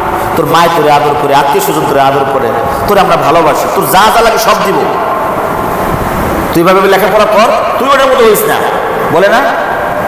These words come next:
কেন লেগে আদর করে করেছে বান্দা, দেখে যে একটা খারাপ হয়ে গেছে, তুই ওর মতো হইস না, ওটা তো খারাপ হয়ে গেছে, ওর মতো তুই হইস না।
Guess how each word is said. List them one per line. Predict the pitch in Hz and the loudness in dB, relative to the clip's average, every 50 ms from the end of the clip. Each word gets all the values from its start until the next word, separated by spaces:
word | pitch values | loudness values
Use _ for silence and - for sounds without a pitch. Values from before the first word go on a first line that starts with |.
| - - | -2 -2
কেন | 185 196 | 0 0
লেগে | 202 208 175 156 | 0 0 0 2
আদর | 147 139 156 170 175 | 0 2 2 0 0
করে | 165 180 170 | 0 0 0
করেছে | 151 143 127 123 - - 110 | 0 0 0 -2 -2 -2 -2
বান্দা, | 107 123 131 123 135 139 120 - - - - - - | -2 -2 -2 0 0 0 0 0 -2 -2 -2 -2 -2
দেখে | 151 151 156 | -2 0 0
যে | 156 180 | 2 2
একটা | 180 180 175 180 180 | 2 2 2 0 -2
খারাপ | - 160 175 185 180 185 | 0 0 0 2 2 2
হয়ে | 185 190 | 2 2
গেছে, | 185 185 185 190 220 240 233 - - - - - - | 2 2 2 2 0 0 0 -2 -2 -4 -4 -2 -2
তুই | 151 160 | -2 0
ওর | 170 | 0
মতো | 165 160 151 139 | 0 0 0 0
হইস | 135 127 131 - | 0 0 -2 -2
না, | - - - - - - - - - - - - - - - - - - - - - | -4 -4 -4 -4 -4 -4 -4 -4 -4 -4 -4 -4 -4 -4 -4 -4 -2 -2 -2 0 -2
ওটা | 196 175 | 0 0
তো | 247 | 0
খারাপ | 226 240 247 247 | -2 0 0 2
হয়ে | 233 240 254 | 2 2 2
গেছে, | 254 254 240 - 208 202 | 2 2 2 2 2 2
ওর | 214 240 | 2 2
মতো | 247 247 - - | 2 2 2 2
তুই | 240 214 196 | 2 2 2
হইস | 190 196 202 | 2 2 0
না। | - - | 0 -2